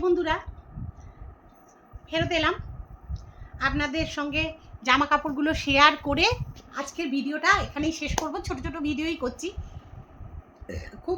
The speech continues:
বড় ভিডিও করছি না। প্রথমে দেখাই, এই যে আমার নাতনি এরম একটা ক্লিপের সেট কিনেছে, গার্ডার আর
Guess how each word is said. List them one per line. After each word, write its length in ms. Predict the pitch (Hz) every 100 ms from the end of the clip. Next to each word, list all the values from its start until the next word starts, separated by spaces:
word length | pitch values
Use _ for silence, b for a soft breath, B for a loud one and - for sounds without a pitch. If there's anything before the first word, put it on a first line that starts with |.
| 330
বড় 160 | 277 285 294
ভিডিও 220 | 294 339 359
করছি 260 | 254 - 339
না। 80 | 302 311 - - - - - - - - - - - - - - - - - - - - - - - - -
প্রথমে 280 | 302 349 370 311
দেখাই, 280 | 277 285 349 - - - - - - - - - - - - - - - -
এই 60 | 247
যে 60 | 202 - - - -
আমার 160 | 254 294 285
নাতনি 380 | 254 - 294 339 - - - - - - - - - - - - - - - - 262
এরম 180 | 294 302
একটা 160 | 285 294 302 294 -
ক্লিপের 440 | 294 311 320 320 320 - - -
সেট 160 | 277 277
কিনেছে, 300 | 294 320 339 381 233
গার্ডার 340 | 233 254 285
আর 80 | 302